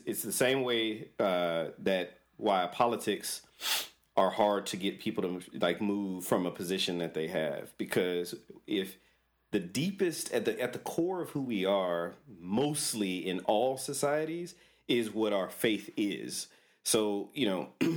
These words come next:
if I'm Buddhist, then I'm very, very, that, that, that deeply is attributable to who I am as a person, that I am a Buddhist. If I'm a Christian, the same there. If I'm a Muslim, if I am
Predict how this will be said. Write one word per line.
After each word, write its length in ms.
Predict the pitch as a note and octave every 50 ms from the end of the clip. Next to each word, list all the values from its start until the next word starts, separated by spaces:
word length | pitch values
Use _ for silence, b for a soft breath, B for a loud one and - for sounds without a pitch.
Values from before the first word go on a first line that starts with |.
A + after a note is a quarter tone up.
| C3+ - -
if 120 | - -
I'm 180 | A2 A#2 B2 A#2
Buddhist, 560 | A2 C3 C#3 C3+ D3 D3+ D3 D3+ - - G#2+
then 120 | G#2 G#2 G#2
I'm 180 | G#2 G#2+ G2+ F#2
very, 460 | F#2 G#2 A2 A2 A2+ A2+ A2 A2 A2
very, 540 | F#2+ G2+ G#2 G2+ G2 G2 G2 F#2+ F#2 - - -
that, 240 | G2 F#2+ E2 D#2 G#2+
that, 220 | A2 A2 - G2
that 240 | A2 A2+ G#2+ G#2 F#2+
deeply 560 | A2 A#2+ A#2 - B2 A2 A2 A2 G#2 G2+ B B B B B B B B
is 280 | A#2+ G#2+ G#2 G2+ F#2+ F#2+
attributable 760 | G#2+ G#2+ - - - C3+ A2 A2+ A2 G2 G2 G2 G2 F#2+ F#2+
to 380 | F#2+ - - A#2 G#2 G2 G2 F#2+
who 200 | - - B2 A2+
I 80 | G#2 G2+
am 200 | F#2 G2 G2+ F#2+
as 100 | F#2 E2+
a 60 | F2 E2+
person, 500 | - - G#2 F#2 E2+ - F2+ E2+ E2+ E2
that 220 | F2+ F2 E2 -
I 100 | G2 F#2
am 160 | F2+ F2+ E2+ E2+
a 60 | E2+
Buddhist. 360 | D#2 F2 D2+ - - - -
If 120 | F#2+ -
I'm 100 | G#2+ G#2+
a 40 | A2 G#2+
Christian, 480 | - - D3+ C#3 - - C3+ C3 C3
the 80 | A#2+ G2+
same 420 | - - G2+ G2+ G2+ G2 F#2+ G2 F#2
there. 220 | F#2 D#2 C2+ C2
If 120 | D2+ -
I'm 140 | G2 F#2+ F#2
a 520 | F#2 F#2+ G2 - - - - - - - B2
Muslim, 600 | C3 C#3+ C#3 - D#3+ C#3+ C#3 C3+ C#3 C#3 C#3 -
if 200 | G#2 F#2 - G#2+
I 140 | G#2+ G#2+
am 340 | G#2+ G#2 G2 F#2+ F#2+ G2 F#2+